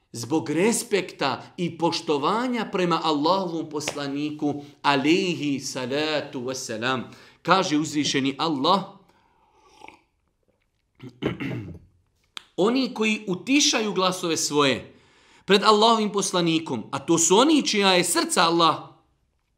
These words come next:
prekalio u čestitosti, čeka oprost i nagrada velika." Oni koji se budu pokorili ovom propisu i budu spuštali glas prilikom razgovora s poslanikom, njih čeka velika nagrada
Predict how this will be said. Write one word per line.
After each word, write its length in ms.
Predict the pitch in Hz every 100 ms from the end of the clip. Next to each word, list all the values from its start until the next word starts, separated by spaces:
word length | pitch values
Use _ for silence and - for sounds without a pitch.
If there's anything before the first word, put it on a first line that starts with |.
| - -
prekalio 520 | 165 165 165 185 156
u 60 |
čestitosti, 540 | 147 180 - 160 - 127 - _
čeka 360 | 180 175 147 -
oprost 460 | 170 - 202 175 165
i 60 |
nagrada 460 | 160 160 139 131 123
velika." 440 | 123 117 113 - 98 - - -
Oni 300 | 175 214 208
koji 160 | 175
se 180 | 165 156
budu 340 | 139 214 202 165
pokorili 440 | 151 - 180 170
ovom 280 | 160 151 143
propisu 560 | 139 143 147 123 - - _ - -
i 120 | 127
budu 600 | 117 170 190 190 185 180 -
spuštali 1080 | - - - 147 175 202 - - 190 175 160
glas 680 | 139 151 185 202 151 120 -
prilikom 560 | 143 165 180 180 170
razgovora 520 | 180 233 175 170 160
s 100 | 151
poslanikom, 720 | 156 143 135 147 202 202 196 156 - -
njih 280 | 147 175 160
čeka 320 | 185 180 151
velika 520 | 131 151 170 151 139
nagrada 720 | 120 139 170 160 139 131 113